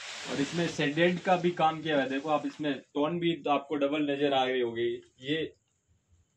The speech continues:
बहुत heavy concept है, पूरा जरी का काम है और silk की साड़ी है ये। और इसका भी मैं आपको zoom करके quality बताता हूँ,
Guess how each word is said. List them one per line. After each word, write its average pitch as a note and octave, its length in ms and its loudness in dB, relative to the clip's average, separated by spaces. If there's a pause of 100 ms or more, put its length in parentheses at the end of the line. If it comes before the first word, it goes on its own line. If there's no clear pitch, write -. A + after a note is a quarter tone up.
(280)
बहुत D#3+ 280 8
heavy D#3 280 6
concept E3 500 0
है, F#3 120 2
पूरा F3+ 320 6
जरी D#3+ 280 6
का F3 140 4
काम E3+ 220 2
है G3 60 0
और F#3 140 0
silk D#3 300 -2
की E3 120 -4
साड़ी A#2+ 280 0
है G#2 100 0
ये। G2 160 -12 (1040)
और A#2+ 120 -2
इसका D#3 280 2
भी F3+ 100 6
मैं F3 120 6
आपको E3+ 320 4
zoom D3+ 200 2
करके D3+ 320 2
quality D3 420 4
बताता D3 360 4
हूँ, F3 140 2